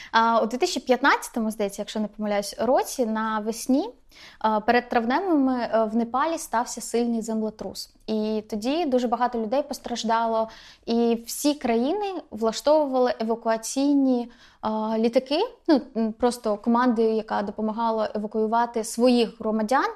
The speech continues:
які приїхали туди як туристи в Непал, щоб вивезти їх з країни. І Україна теж, е, хотіла евакуювати українців, які опинилися в Непалі. І тоді, е, сформувалася група, яка мала летіти в Непал.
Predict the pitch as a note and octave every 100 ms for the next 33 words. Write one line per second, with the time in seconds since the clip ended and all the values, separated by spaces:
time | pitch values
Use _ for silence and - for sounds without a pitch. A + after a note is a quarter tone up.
0 | - A#3 A#3 A3 A#3 A#3 A#3 G#3+ G#3+ G#3+
1 | G3+ - - F4 G#4+ E4 D4+ D4+ D4+ D4+
2 | D4+ - - - G3+ C#4 C4+ B3 A#3+ A#3+
3 | - A#3 A3+ G3 - - _ - - -
4 | _ _ _ - C4+ D#4 D#4+ D#4+ A#3+ A3
5 | G#3+ C#4 F4 B3 B3+ - - - A#3 A#3
6 | A#3 A#3 G#3+ C4+ A#3+ G#3+ G#3+ G#3+ A3 A#3+
7 | A3 - G#3+ B3+ B3+ A3 G3 A3 A#3 G#3
8 | G#3 G#3 A3 G#3+ G#3 A3 A3 G3 G3 D4+
9 | B4 _ _ - - B3+ C4 C4 A3 G#3+
10 | C#4 F4 D#4 A#3+ A#3 A#3+ A#3 A3+ A3 A#3+
11 | A3+ A3 - G#3+ F#3+ D#4 G4 C4 B3 A3
12 | G#3+ G#3+ G#3 G#3 A3+ A3+ G3 G#3 D4 F4
13 | F#4